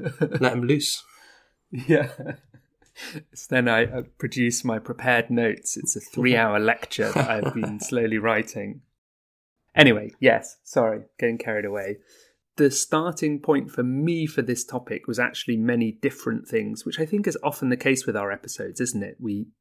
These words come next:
Speaker 2: we mention one thing and then we spot other things that correspond to it. Like with the movement episode, we had various different comments we'd made about movement and they coalesced into an episode.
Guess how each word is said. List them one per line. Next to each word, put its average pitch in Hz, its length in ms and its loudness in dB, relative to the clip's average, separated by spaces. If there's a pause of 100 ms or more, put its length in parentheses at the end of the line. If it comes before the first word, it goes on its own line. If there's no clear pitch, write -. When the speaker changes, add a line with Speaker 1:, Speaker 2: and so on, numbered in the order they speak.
Speaker 2:
we 110 120 0
mention 127 400 2
one 117 200 4
thing 107 240 -4
and 98 120 -6
then 101 100 -4
we 101 80 -4
spot - 320 -4
other 113 220 0
things 104 320 -6
that - 100 -14
correspond 107 600 -4
to - 100 -12
it. - 160 -10
Like 123 220 -2
with 117 160 0
the 120 40 0
movement 123 440 2
episode, 104 580 -8 (400)
we 117 80 -4
had 101 240 -2 (380)
various 113 440 6
different - 380 -6 (260)
comments - 460 2
we'd 110 140 -4
made 110 260 2
about 107 240 -4
movement 107 460 -2
and 98 100 -10
they 98 120 -4
coalesced 104 600 -6
into 101 220 -14
an 104 60 -8
episode. 104 580 -12